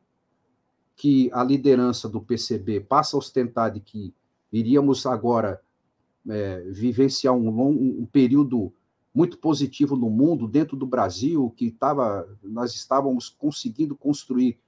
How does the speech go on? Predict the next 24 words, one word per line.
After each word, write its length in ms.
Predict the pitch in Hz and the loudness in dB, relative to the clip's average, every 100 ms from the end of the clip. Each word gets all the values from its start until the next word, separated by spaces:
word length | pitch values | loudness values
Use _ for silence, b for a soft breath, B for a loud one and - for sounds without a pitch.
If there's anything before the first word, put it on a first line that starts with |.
| _ _ _ _ _ 120 | _ _ _ _ _ 2
nos 280 | 143 175 170 | 4 6 4
aproximar 640 | - 156 - 143 131 156 | 0 -2 -2 0 2 0
do 100 | 147 | -2
socialismo. 920 | - 151 - 135 117 151 175 107 90 - | -6 -8 -4 -2 0 0 0 -2 -10 -14
Eu 100 | 101 | -16
tô 120 | - | -12
falando 280 | - 117 139 | -4 -2 0
de 80 | 139 | 0
mil 100 | 147 | 0
novecentos 320 | 160 170 - | -2 -8 -10
e 20 | |
sessenta 380 | 156 - 143 147 | -8 -6 -6 -4
e 160 | 170 | -6
dois, 460 | 151 160 160 156 120 | -4 -2 0 -2 -2
sessenta 380 | 98 - 98 - | -6 -8 -8 -8
e 60 | |
três, 580 | 170 131 147 147 - - _ _ - | -4 2 2 2 -2 -16 _ _ -2
mil 100 | 120 | 0
novecentos 300 | 117 107 98 | 0 -4 -6
e 40 | |
sessenta 260 | 95 104 147 | -8 -6 -6
e 60 | |
quatro. 420 | 147 143 131 131 _ _ _ _ _ _ _ _ _ _ _ | -2 -2 -2 -4 _ _ _ _ _ _ _ _ _ _ _
É, 640 | 95 98 95 92 90 87 | -8 -6 -6 -6 -8 -10